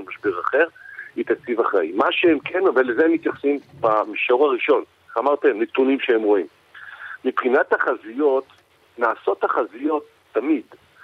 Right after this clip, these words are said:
גם לשנים קדימה, בעולם של תקציב עשרים וחמש עשרים ושש, אם לא עושים כלום. הם מתריעים ואומרים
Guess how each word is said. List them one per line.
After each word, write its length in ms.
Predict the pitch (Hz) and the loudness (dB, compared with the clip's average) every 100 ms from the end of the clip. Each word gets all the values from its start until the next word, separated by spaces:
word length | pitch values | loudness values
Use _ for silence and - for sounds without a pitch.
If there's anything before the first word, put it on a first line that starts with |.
| - - - | -20 -16 -2
גם 220 | 127 165 | 0 2
לשנים 420 | 156 127 120 156 | 0 0 0 0
קדימה, 640 | - 113 - 147 147 120 127 - - | 0 -2 2 2 4 2 0 -8 -8
בעולם 540 | 110 107 139 139 151 - _ - - | -4 2 2 2 -2 -8 _ -20 -12
של 180 | - - | -10 -6
תקציב 420 | - - 165 139 | -6 0 0 0
עשרים 260 | - 143 | -2 -2
וחמש 420 | 131 117 113 127 110 | -2 -2 0 0 -2
עשרים 240 | 131 127 | -2 0
ושש, 340 | 113 147 - | 2 2 2
אם 160 | 117 110 | 0 2
לא 60 | 120 | 2
עושים 380 | 113 - 113 | 2 -2 -4
כלום. 400 | - - 87 82 76 - | -2 -4 0 -2 -4 -2
הם 180 | 117 120 | 0 0
מתריעים 460 | - 113 131 233 | -2 2 4 4
ואומרים 460 | 208 131 104 87 | 4 4 2 -2